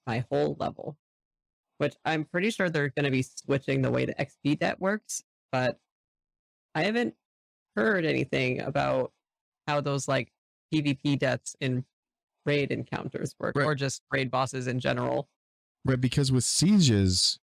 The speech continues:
Speaker 2: you don't incur that. So I feel like they should make it so that if you were in a raid group or something other than that you can kinda cheese things, I, I don't know how they would handle that unless it's like a by a by, by a boss by boss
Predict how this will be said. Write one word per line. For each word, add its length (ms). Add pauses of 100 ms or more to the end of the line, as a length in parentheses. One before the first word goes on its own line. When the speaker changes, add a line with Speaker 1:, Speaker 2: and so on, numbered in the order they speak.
(400)
Speaker 2:
you 280
don't 360
incur 440
that. 300 (880)
So 220
I 80
feel 240
like 180
they 100
should 480
make 260
it 240
so 200
that 260
if 120
you 100
were 120
in 80
a 80
raid 320
group 280
or 80
something 460
other 320
than 220
that 120
you 160
can 100
kinda 240
cheese 260
things, 260 (460)
I, 80 (120)
I 40
don't 140
know 120
how 220
they 100
would 180
handle 220
that 280
unless 340
it's 160
like 140
a 40
by 220
a 100
by, 320 (320)
by 120
a 280
boss 360
by 160
boss 560